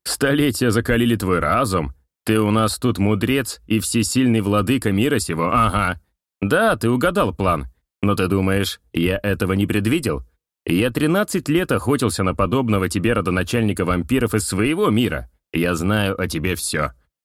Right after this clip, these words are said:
Знаю повадки, которые никому в этом мире не известны. Знаю, как тебя убить и как привести план в действие.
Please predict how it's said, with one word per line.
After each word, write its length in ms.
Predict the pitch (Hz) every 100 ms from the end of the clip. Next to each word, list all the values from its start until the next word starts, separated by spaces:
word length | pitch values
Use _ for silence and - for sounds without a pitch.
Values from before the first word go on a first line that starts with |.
| _
Знаю 380 | 107 143 202 147
повадки, 600 | 95 85 139 160 - 117
которые 360 | 104 110 104
никому 340 | 98 92 104 113
в 60 |
этом 200 | 95 98
мире 220 | 98 101 92
не 160 | 92
известны. 640 | 90 76 90 92 87 80 - _ _
Знаю, 500 | 85 78 95 127 123
как 160 | 104 95
тебя 300 | 98 113 -
убить 560 | 107 82 95 127 - -
и 120 | 92
как 180 | 92 175
привести 420 | 175 156 123 -
план 280 | 110 107 98
в 60 | 101
действие. 600 | 131 101 - 71 67 62